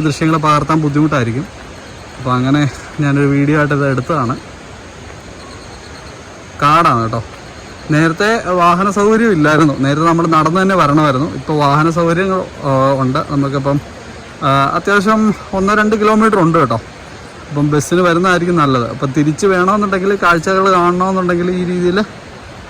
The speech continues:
കണ്ട് നമുക്ക് പോകാൻ പറ്റും. വാനരന്മാരാണ് കേട്ടോ. അവന്മാർ മരത്തിൽ കയറി കളിക്കുന്ന ദൃശ്യങ്ങളാണ്. അവന്മാരുടെ വിഹാര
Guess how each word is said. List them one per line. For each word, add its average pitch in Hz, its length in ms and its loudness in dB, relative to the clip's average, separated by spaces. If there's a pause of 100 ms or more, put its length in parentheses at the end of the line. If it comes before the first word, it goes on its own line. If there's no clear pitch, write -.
(280)
കണ്ട് 165 240 4
നമുക്ക് 165 260 0
പോകാൻ 135 180 2
പറ്റും. - 240 -6 (2250)
വാനരന്മാരാണ് 151 800 4
കേട്ടോ. 123 160 0 (220)
അവന്മാർ 139 260 -2 (120)
മരത്തിൽ 139 340 -4
കയറി 151 240 -2
കളിക്കുന്ന 143 420 -2
ദൃശ്യങ്ങളാണ്. 135 540 -4
അവന്മാരുടെ 143 360 -2
വിഹാര 139 240 0